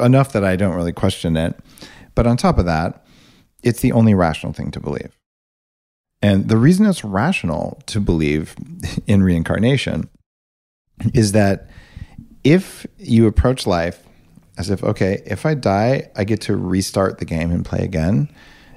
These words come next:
you actually don't live in fear. <laughs> But if you're constantly afraid of dying because, "Oh my God, it's the end of the world," you'll be in fear all the time, which takes away a lot of your life.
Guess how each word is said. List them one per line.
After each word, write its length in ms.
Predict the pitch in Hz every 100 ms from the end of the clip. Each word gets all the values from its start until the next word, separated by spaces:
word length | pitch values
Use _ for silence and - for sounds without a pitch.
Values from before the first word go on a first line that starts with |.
| _
you 200 | 107 107
actually 580 | 101 101 - 101 95 87
don't 400 | 95 95 82 78
live 160 | 82 -
in 100 | 69
fear. 240 | 65 65 -
<laughs> 40 | - - - - - - -
But 320 | 151 120 113 - - -
if 100 | 113
you're 100 | 120
constantly 460 | - 160 156 151 131
afraid 200 | 123 117
of 60 |
dying 240 | 104 104 107
because, 300 | 104 107 - -
"Oh 80 | 143
my 140 | 127
God, 240 | 151 139
it's 120 | 117 -
the 100 | -
end 120 | 143
of 60 | 180
the 80 | 185
world," 400 | 170 170 135 - - - - -
you'll 200 | 123 120
be 340 | 117 110 -
in 120 | 98
fear 240 | 101 92 82
all 100 | 78
the 100 | 80
time, 460 | - 151 135 120
which 240 | 113 98 -
takes 340 | - 113 -
away 520 | 95 90 82 87 - -
a 100 | 87
lot 200 | 78 -
of 80 | 76
your 100 | 78
life. 260 | 80 -